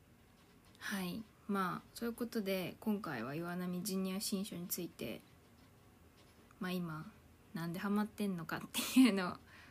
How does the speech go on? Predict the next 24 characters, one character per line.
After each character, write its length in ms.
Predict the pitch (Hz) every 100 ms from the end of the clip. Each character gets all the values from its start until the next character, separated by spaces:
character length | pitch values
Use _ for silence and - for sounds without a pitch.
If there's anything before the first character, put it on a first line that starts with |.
| -
話 540 | 190 175 185 170 160 -
し 160 | - -
ま 140 | 160
し 120 | 160 -
た。 200 | - - - - - - - - -
早 300 | 226 247 240
い、 80 | 185
簡 280 | - 185
単、 400 | 185 190 185 180 - - -
か 140 | 208
つ、 300 | - 170 - - - - - - - - -
き 140 | - 214
っ 20 | -
と 80 | 240
皆 240 | 226 196
さ 160 | 220 196
ん 160 | 175
の 180 | 175 175 - - - - - - - -
そ 180 | - 214
ば、 260 | 185 170 165 - - - -
住 180 | - 226
ん 40 |
で 120 | 190 170
る 220 | 185